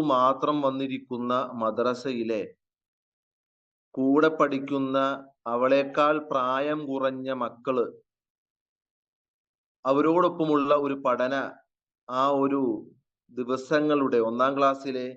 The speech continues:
ആ ഒരു വർഷത്തെ അനുഭവത്തിന്റെ ഒരു വ്യത്യാസം മുതിർന്ന ആ ഒരു പെൺകുട്ടിയുടെ സ്വഭാവത്തിൽ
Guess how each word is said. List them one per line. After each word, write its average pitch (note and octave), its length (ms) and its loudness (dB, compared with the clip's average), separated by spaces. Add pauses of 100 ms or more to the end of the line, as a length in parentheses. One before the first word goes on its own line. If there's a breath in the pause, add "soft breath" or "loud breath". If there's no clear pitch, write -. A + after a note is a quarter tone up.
(520)
ആ B2+ 140 2 (100)
ഒരു C#3+ 300 4
വർഷത്തെ C3+ 500 0
അനുഭവത്തിന്റെ B2+ 800 -2
ഒരു A#2+ 80 -6
വ്യത്യാസം A#2 640 -4 (2000)
മുതിർന്ന C#3 500 6 (140)
ആ D#3 100 6 (180)
ഒരു D3+ 200 4
പെൺകുട്ടിയുടെ C#3+ 920 0
സ്വഭാവത്തിൽ C3 960 0